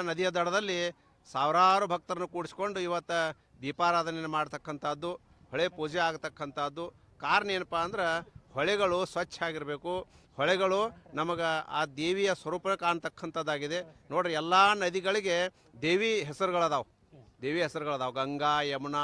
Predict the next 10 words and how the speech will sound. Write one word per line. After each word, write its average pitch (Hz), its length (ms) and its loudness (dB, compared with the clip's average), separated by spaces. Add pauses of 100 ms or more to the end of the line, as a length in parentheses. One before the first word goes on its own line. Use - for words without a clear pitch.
ಸರಸ್ವತಿ, 139 560 -6 (400)
ಹೀಗೆ 185 320 0 (360)
ಎಲ್ಲ 196 340 0
ನದಿಗಳಿಗೆ 175 600 -2 (420)
ದೇವಿ 175 220 0
ಸ್ವರೂಪ, 185 340 -4 (200)
ದೇವಿ 160 180 -4
ಹೆಸರು 156 240 -6
ಯಾಕೆ 160 220 0
ಕೊಟ್ಟಿದಾರಪ್ಪ 147 420 -4